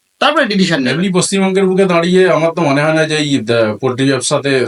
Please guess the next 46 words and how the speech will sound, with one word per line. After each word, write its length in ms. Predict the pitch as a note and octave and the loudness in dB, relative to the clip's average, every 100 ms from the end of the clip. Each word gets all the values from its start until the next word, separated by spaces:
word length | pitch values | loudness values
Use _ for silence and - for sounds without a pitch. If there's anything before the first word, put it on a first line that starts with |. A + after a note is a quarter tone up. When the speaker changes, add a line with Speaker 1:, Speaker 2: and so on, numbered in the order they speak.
| - | -4
Speaker 2:
ঠকার 280 | A2+ - B2 | -6 -2 -2
কোনো 140 | A#2+ | -2
ব্যব-, 220 | A#2+ G2+ G2 | -2 -2 -2
জায়গা 280 | G#2 G2+ | -4 -2
রয়েছে 320 | G#2 G2 G2 G2+ | -2 -2 -4 -6
বলে। 240 | F2+ F3 - | -6 -8 -2
Speaker 1:
ব্যাপারটা 260 | F#3 C4 | 0 0
কাঁচা 360 | C4 G3 G3 A3+ | 0 0 0 0
মালের 280 | G#3+ A3 G#3+ | 0 0 0
ব্যবসা 320 | D3 C3 B2 | -2 -2 -6
এটা। 240 | G2+ - - | -6 -8 -10
Speaker 2:
একদম 320 | - D3+ D#3 | -6 -4 -2
কাঁচা 260 | C3+ C3+ C3 | -2 -2 -2
মালের 180 | B2 A2 | -2 0
ব্যবসা। 180 | G#2+ F#3 | 0 2
Speaker 1:
লাইভ 180 | G#3+ | 2
বিজনেস। 460 | F#3+ F3 B2+ A#2 - | 0 0 -2 -6 -6
Speaker 2:
একদম। 280 | A2 A2+ A#2+ | -6 -2 2
Speaker 1:
এর 140 | A3 | 2
মধ্যে 260 | B3+ B3+ A#3 | 2 2 0
রিস্ক 360 | F3+ C4 C4 | 0 -2 0
আছে। 280 | D3 - G#2+ | -2 -2 -8
রিস্কটা 420 | A3+ A#3+ A#3+ B3 | -2 -2 0 -2
কি 140 | A#3+ B3 | 0 0
আছে? 240 | B3+ C#4+ | 0 0
Speaker 2:
থাকবেই। 160 | G#3 F3+ - _ _ | -2 -4 -16 _ _
Speaker 1:
প্রতি 240 | C4+ D4 C4+ | -2 0 2
জিনিসের 280 | C#4 C4 | 2 2
রিস্ক 220 | A3+ F#3 D3 | -2 -2 -4
আছে। 280 | A#2+ G#2+ - - | -4 -8 -16 -6
এই 240 | - A3 | -2 0
রিস্কের 320 | F#3 B3 C#4 | 0 -2 0
মধ্যে 200 | B3 A#3+ | 0 0
কাঁচা 300 | F#3 A3 - | 0 0 0
যেমন 260 | A3 A3 G#3 | 0 0 -4
বিজনেস, 300 | G#3 G#3+ A3+ | -4 -4 -4
কাঁচা 300 | - C#4 F3 | -2 -4 -4
টাকারও 360 | D3 C3+ D#3+ D3+ | -4 -4 -4 -4
বিজনেস 360 | G#2 G2 F#2 | -8 -14 -12
এটা। 200 | - - - _ _ _ - G3+ G2+ | -14 -14 -20 _ _ _ -20 -20 -16
Speaker 2:
একদম। 180 | - | -6
Speaker 1:
এক 140 | D#3 F#3+ | -6 -4
শ্রেণীর 400 | - A#3 A#3+ A3+ | 0 2 2 0
মানুষ 420 | F3 E3 G#3 G#3+ | 0 0 -2 -2
এই 140 | F#3 | -2
বিজনেসটাকে 720 | G#3+ G3 D#3+ D#3+ E3 D#3+ G#3+ | 0 0 0 0 -2 -2 -2